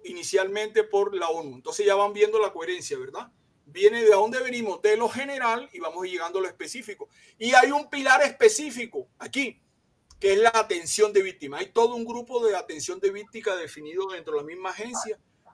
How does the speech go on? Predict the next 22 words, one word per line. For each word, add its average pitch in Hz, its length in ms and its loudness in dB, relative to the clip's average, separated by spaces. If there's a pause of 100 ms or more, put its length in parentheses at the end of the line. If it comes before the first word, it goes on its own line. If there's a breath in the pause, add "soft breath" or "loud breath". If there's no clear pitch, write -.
que 196 220 0
busca 233 400 2
qué, 220 320 6
y 175 140 -8
vela 202 360 8
dentro 165 320 -6
de 170 60 0
las 170 160 -4
políticas 196 520 -4
y 170 40 -10
seguimiento 175 480 -6
de 220 60 2
lo 202 40 0
mismo, 175 160 -6 (120)
restablecimiento 214 1080 2 (140)
integral 208 500 0
de 247 100 -4
las 240 120 -2
condiciones 202 560 -2
físicas 233 400 -4
y 202 40 0
psicosociales 240 1040 0